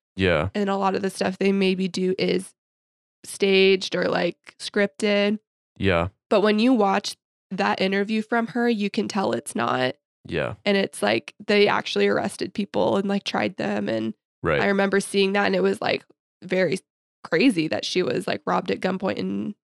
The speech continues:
Speaker 2: Paris. So
Speaker 1: Yeah. Yeah, that was a crazy time.
Speaker 2: Yeah. <laughs> You're like, <laughs> yeah.
Speaker 1: I just
Speaker 2: crazy.
Speaker 1: don't care about the Kardashians, man.
Speaker 2: <laughs>
Speaker 1: Like,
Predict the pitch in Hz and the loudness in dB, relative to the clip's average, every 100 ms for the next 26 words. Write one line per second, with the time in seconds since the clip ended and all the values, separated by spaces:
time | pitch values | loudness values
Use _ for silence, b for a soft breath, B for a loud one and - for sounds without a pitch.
0 | _ - 202 78 214 - 78 85 82 - | _ -6 -2 -2 -6 -4 0 0 -2 -6
1 | _ _ _ _ _ - 113 101 - 104 | _ _ _ _ _ 0 0 0 -4 -8
2 | 101 - 98 92 98 95 87 _ _ _ | -4 0 0 0 -4 -6 -8 _ _ _
3 | _ - 202 190 214 _ - - - 269 | _ -2 0 0 -2 _ 0 2 2 4
4 | 247 226 - - 226 - - - - - | 4 2 0 -4 -4 -6 -8 -10 -8 -10
5 | - - _ - - - - - 170 190 | -10 -14 _ -18 -6 -6 -4 2 2 4
6 | 196 127 113 110 104 98 - 92 101 92 | 4 4 4 4 4 2 0 -2 -2 2
7 | 92 92 85 85 92 82 85 90 90 87 | 2 0 -2 -6 -4 -2 0 0 0 -2
8 | - | -4